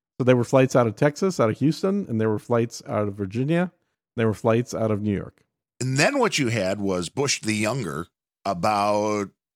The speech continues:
Speaker 2: you know,
Speaker 1: You don't wanna
Speaker 2: well,
Speaker 1: just call him W?
Speaker 2: <laughs> W, we could do that. I met him. He seemed like an okay guy. I, at that point,
Speaker 1: I met
Speaker 2: that was
Speaker 1: Obama, or not Obama. I've met, what's his face? Bill. I've never met Bush.
Speaker 2: You, you meant, uh, Clinton? You didn't ask any Lewinsky questions, I'm sure.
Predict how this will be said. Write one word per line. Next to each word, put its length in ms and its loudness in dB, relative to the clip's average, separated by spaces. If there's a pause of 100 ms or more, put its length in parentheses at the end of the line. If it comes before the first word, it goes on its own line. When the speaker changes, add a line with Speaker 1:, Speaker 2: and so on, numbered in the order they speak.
(100)
Speaker 2:
you 100 -8
know, 60 0
Speaker 1:
You 60 6
don't 80 4
wanna 140 6
Speaker 2:
well, 60 2
Speaker 1:
just 160 -2
call 160 2
him 80 2
W? 360 2 (220)
Speaker 2:
<laughs> 220 -10
W, 340 0
we 80 -10
could 120 -6
do 140 0
that. 240 -2 (300)
I 60 2
met 200 2
him. 220 0
He 60 -6
seemed 160 -4
like 120 0
an 80 4
okay 280 2
guy. 380 0 (400)
I, 280 -4
at 120 -4
that 160 0
point, 200 4
Speaker 1:
I 40 6
met 80 -2
Speaker 2:
that 220 6
was 100 4
Speaker 1:
Obama, 320 4
or 180 4
not 200 2
Obama. 320 0
I've 160 -2
met, 240 -2 (140)
what's 200 -4
his 140 -18
face? 320 -8
Bill. 420 0 (140)
I've 160 -2
never 240 0
met 260 -4 (300)
Bush. 240 -6 (560)
Speaker 2:
You, 260 -6
you 140 -4
meant, 260 -4
uh, 120 -2
Clinton? 340 -2
You 100 0
didn't 200 -2
ask 220 -2
any 180 -2 (120)
Lewinsky 480 -4
questions, 400 -6
I'm 140 -8
sure. 280 -8